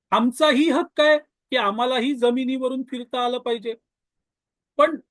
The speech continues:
जमिनीवरून फिरायचं तर जे हिंस्र प्राणी आहेत, ते आमची शिकार करतील, मग आम्ही जगायचं कसं?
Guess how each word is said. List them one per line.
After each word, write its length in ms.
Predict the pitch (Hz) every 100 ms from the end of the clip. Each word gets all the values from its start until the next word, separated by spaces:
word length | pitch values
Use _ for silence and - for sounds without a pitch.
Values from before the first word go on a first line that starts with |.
| 185
जमिनीवरून 760 | 151 208 247 320 330 330 330 339
फिरायचं 600 | 277 277 269 269 226 254 -
तर 120 | 240
जे 140 | 247
हिंस्र 560 | 269 - 226 269 339 302
प्राणी 320 | 294 254 240
आहेत, 140 | 214
ते 300 | 233 _ -
आमची 360 | 247 208 196 247
शिकार 380 | - 214 254 269
करतील, 380 | 262 247 233 233 _ _ _ _ _ _ _ _ _ _ -
मग 200 | 269 339 - -
आम्ही 280 | 214 285 277
जगायचं 540 | 190 202 226 208 156
कसं? 280 | 135 123